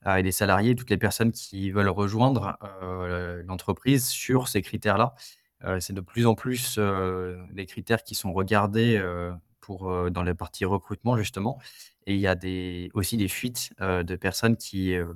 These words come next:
du coup partent parce que, heu, la, l'entreprise n'est pas en accord avec leurs propres valeurs. Heu, donc il y a vraiment un enjeu, heu, autour de ça, sur un enjeu R H du coup qui est, heu, au-delà du, du simple, heu, côté réglementaire qui vient faire pression, heu, en parallèle.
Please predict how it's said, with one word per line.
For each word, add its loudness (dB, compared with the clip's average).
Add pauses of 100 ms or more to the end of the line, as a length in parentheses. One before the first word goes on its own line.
du -18
coup -14
partent 0
parce -4
que, -2
heu, 4
la, -2
l'entreprise -6
n'est 0
pas 2
en 4
accord 0 (300)
avec -2
leurs -2
propres -4
valeurs. 2 (480)
Heu, 4
donc 0
il 2
y 4
a 2
vraiment 6
un 4
enjeu, 6
heu, 6
autour -2
de 2
ça, 4
sur -2
un 0
enjeu 2
R 4
H 2
du 0
coup -12
qui 0
est, 4
heu, -6 (100)
au-delà 2
du, -8 (420)
du -10
simple, -4
heu, -8
côté -8
réglementaire -2 (320)
qui -10
vient 2
faire -2
pression, -2
heu, -6
en -8
parallèle. -6